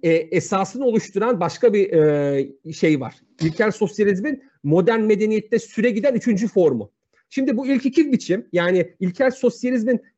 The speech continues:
kalıntılar düzeyinde ve ilkel sosyalizmin melez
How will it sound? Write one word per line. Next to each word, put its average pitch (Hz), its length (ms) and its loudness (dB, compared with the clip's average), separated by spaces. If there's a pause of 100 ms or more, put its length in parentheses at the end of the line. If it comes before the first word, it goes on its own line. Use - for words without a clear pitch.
(140)
kalıntılar 220 720 0
düzeyinde 175 580 2
ve 170 240 -2 (140)
ilkel 226 320 0
sosyalizmin 226 720 -2 (200)
melez 208 460 2